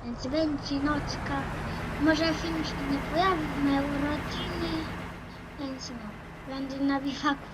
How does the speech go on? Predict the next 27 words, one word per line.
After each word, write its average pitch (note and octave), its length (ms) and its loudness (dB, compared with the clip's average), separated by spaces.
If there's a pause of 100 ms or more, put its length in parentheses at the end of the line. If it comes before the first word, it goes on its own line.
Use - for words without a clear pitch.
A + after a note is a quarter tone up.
będę C4+ 360 0
nad C4+ 200 -4
jeziorem, C4 840 -4
nie? B3+ 160 -4 (840)
Em, B3 240 -2 (1700)
nie D4+ 300 6
będzie F4 420 4
internetu, D#4 1000 4
nie E4 160 6
wiem, D#4+ 180 6
jak C#4+ 180 0
ja C#4 80 0
to C#4 160 -4
przeżyję, D4 520 -2
nie C#4 180 -2
no, B3 160 -2 (140)
przeżyję. B3+ 480 -4 (2750)
Po - 320 -10
prostu C#4 300 -2
w C4+ 60 -2
domu C#4 280 6
sobie C#4+ 260 -2
to, - 160 0 (840)
ja C#4 120 0
to C#4 180 -6
wrzucę, C#4 440 -4
nie? A#3 240 -10